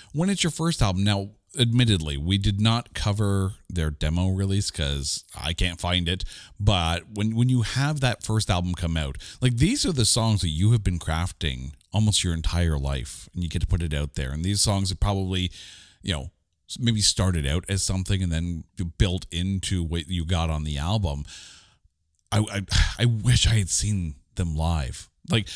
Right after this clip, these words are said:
the more I was going through this, the more I'm regretting that, that, that not seeing them, at that time. But now we move on to arguably their biggest album, and that's Clumsy. Released January twenty-third, nineteen ninety-seven. We have a member change now.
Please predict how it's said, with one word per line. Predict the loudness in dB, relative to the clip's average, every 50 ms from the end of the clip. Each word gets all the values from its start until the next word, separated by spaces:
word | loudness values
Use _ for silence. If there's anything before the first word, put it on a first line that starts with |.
| -12 -4 2
the | 4 4
more | 6 6 4 4 2 2 2 0 0
I | 0 0 2
was | 2 2 0
going | 0 0 0 0 0 0
through | -2 -2 -2 -2 0
this, | 0 0 0 0 2 2 0 0 -2 -6 _ -4
the | 0 2 4
more | 4 4 4 4 4 4
I'm | 4 4 4 4
regretting | 2 2 2 2 2 2 2 2 2 0 0 -2 -4 -8 _ _ _ _ _ _ _ _ -4
that, | -2 -2 -2 -2 -4
that, | -6 -6 -6 -8 _ _
that | -10 -10 -10 -10 -10 -8
not | -4 -4 -2 -2 -2 -4 -6 -8
seeing | -8 -6 -4 -4 -4 -4 -6
them, | -6 -6 -8 -8 -12 _ _ _ _ _ _ _ _ _ _ _ _ -12 -10
at | -8 -6
that | -6 -6 -6 -4
time. | -4 -4 -4 -4 -6 -6 -8 -12 -14 -16 -18 -16 -14 -12 -12 -6 -2 0
But | 0 2
now | 2 2 2 2
we | 2 2
move | 2 2 2 2 2
on | 2 2 2 0 0
to | 0 -2 -2 -2 -2 -2
arguably | 0 0 2 2 4 2 2 4 2 2 2
their | 2 0 0
biggest | 0 0 0 0 0 -2 -4 -2
album, | -2 -2 -2 -2 -2 -2 -2 0
and | 0
that's | 2 2 2 0
Clumsy. | 0 0 0 0 0 0 -2 -4 -6 -6 -8 -12 -14 -16 -16 -12 -4
Released | 0 2 2 4 4 4 2 2 0 -2 -2 -2
January | 0 2 4 4 2 2 0 0 0 0 -2
twenty-third, | -2 0 0 0 0 2 2 0 0 2
nineteen | 0 0 0 0 0 0
ninety-seven. | 0 0 0 0 0 0 0 0 0 0 0
We | 0
have | 2 2
a | 2
member | 2 2 0 0 0 -2
change | -2 0 0 0 0 0 -2 0
now. | 0 0 0 -2